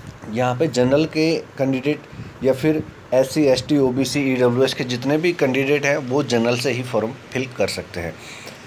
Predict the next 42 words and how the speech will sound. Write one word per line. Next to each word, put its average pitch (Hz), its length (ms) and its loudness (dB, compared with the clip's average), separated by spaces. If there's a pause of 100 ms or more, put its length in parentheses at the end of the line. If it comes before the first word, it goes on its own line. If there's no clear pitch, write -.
(120)
तो 120 60 -4
general 151 280 2
से 190 120 0
form 170 260 0
fill 165 160 -2
करने 143 260 0
के 143 120 -4
लिए 147 180 0
आपको 123 320 -2
age 127 240 -2
relaxation 120 520 -2
नहीं 120 200 -2
मिलेगा 113 340 0
जो 120 260 0
एससी, 113 300 -2
एसटी, 131 400 -2 (340)
ओबीसी 120 500 0
या 120 120 4
ईडब्ल्यूएस 113 480 0
के 120 100 -4
अंदर 113 220 0
है। 131 160 -6 (420)
तो 123 160 2 (120)
आपकी 127 340 0
अगर 156 240 4
आयु 151 320 2
अठारह 123 400 0
से 165 140 -2
सत्ताईस 147 480 -2
वर्ष 123 220 -6
के 131 120 -6
बीच 113 260 -4
में 107 120 -2
है, 127 200 -2 (340)
तो 139 260 2
आप 151 320 2
कोई 170 180 6
सी 196 160 0
भी 180 120 0
category 120 360 -2
में 120 140 0
हैं, 147 140 0